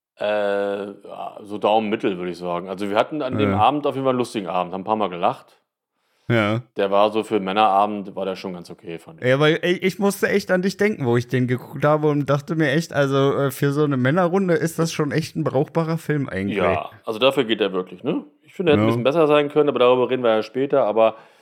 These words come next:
Speaker 2: Ja.
Speaker 1: ähm, nein, für so einen Männerabend mit ein paar Bierchen dabei und einer Pizza war das echt, war das schon okay. Der ist ja
Speaker 2: Ja.
Speaker 1: nicht dafür gemacht, für, für, für so eine Runde eigentlich, der Film,
Speaker 2: Ja,
Speaker 1: ne?
Speaker 2: ja, hundertprozentig. Also mit der Freundin braucht man den, <laughs> glaub ich, nicht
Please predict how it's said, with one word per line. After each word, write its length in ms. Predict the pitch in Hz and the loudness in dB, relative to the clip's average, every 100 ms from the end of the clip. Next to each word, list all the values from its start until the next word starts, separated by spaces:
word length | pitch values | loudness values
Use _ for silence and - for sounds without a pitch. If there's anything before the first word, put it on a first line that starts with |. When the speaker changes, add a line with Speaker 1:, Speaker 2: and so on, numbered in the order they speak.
| _ | _
Speaker 2:
Ja. 400 | 123 113 107 110 | 0 2 2 2
Speaker 1:
ähm, 380 | 107 104 104 110 _ _ | -2 -6 -8 -12 _ _
nein, 280 | 85 78 82 | -20 -16 -14
für 80 | 101 | -14
so 140 | 92 | -10
einen 100 | 98 | -8
Männerabend 640 | 95 113 120 113 110 110 107 | -2 0 0 2 2 2 -6
mit 140 | - | -10
ein 80 | 95 | -12
paar 120 | 98 | -10
Bierchen 320 | 92 107 120 | -6 -6 -4
dabei 300 | 120 104 107 | -2 2 2
und 60 | 107 | 2
einer 100 | 95 | -4
Pizza 380 | - 107 117 92 | -10 -8 -4 -4
war 80 | 92 | -6
das 160 | 90 | -10
echt, 240 | 104 - _ _ 113 | -18 -20 _ _ -8
war 80 | |
das 140 | 147 - | -8 -8
schon 140 | 123 | -8
okay. 320 | 92 - 87 - _ _ _ _ | -10 -12 -20 -20 _ _ _ _
Der 160 | - 113 | -8 -2
ist 60 | 110 | 0
ja 60 | |
Speaker 2:
Ja. 40 | 95 | 0
Speaker 1:
nicht 140 | - | 2
dafür 200 | 113 120 | 0 2
gemacht, 400 | 110 120 117 - 98 | 2 2 -2 -8 -18
für, 180 | - - | -16 -14
für, 220 | - 120 | -12 -12
für 80 | 113 | -12
so 80 | 95 | -2
eine 100 | 110 | 0
Runde 380 | 101 107 101 98 | 2 2 0 -4
eigentlich, 220 | - 90 | -6 -8
der 160 | 107 95 | -8 -4
Film, 160 | 101 | 0
Speaker 2:
Ja, 100 | 98 | 2
Speaker 1:
ne? 80 | 98 | 4
Speaker 2:
ja, 160 | 101 98 | 2 0
hundertprozentig. 840 | 107 101 107 95 107 101 92 95 | -4 -4 -6 -4 -4 -4 -4 -2
Also 160 | 95 107 | -2 -2
mit 120 | 107 | 0
der 80 | 104 | -2
Freundin 320 | - 113 123 | -2 0 2
braucht 180 | 120 123 | 0 0
man 100 | 123 | 0
den, 100 | 120 | 0
<laughs> 0 | |
glaub 240 | - 147 113 | 0 -2 -2
ich, 160 | 143 | -2
nicht 280 | 160 - - | -2 -2 -2